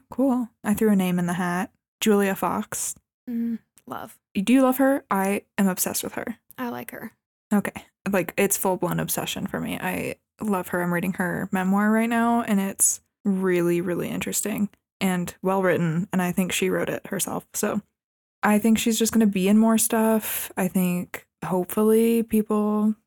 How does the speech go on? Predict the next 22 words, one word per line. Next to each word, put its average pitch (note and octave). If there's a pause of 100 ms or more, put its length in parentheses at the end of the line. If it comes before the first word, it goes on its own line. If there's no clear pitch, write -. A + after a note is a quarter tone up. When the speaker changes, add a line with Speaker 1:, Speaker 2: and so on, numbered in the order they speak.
Speaker 1:
appreciate G#3
her G#3+
more. G#3
I A#3+
don't B3
know. F3+
We'll G#3
see G3+
what F#3
happens, F#3+
but B3 (240)
Julia F#3
Fox. - (320)
Speaker 2:
Love A#3+
that. - (840)
Okay, G#3 (280)
I G#3+
have A3
a A3+
quick -
game. D#3+ (320)
Speaker 1:
Okay. A#3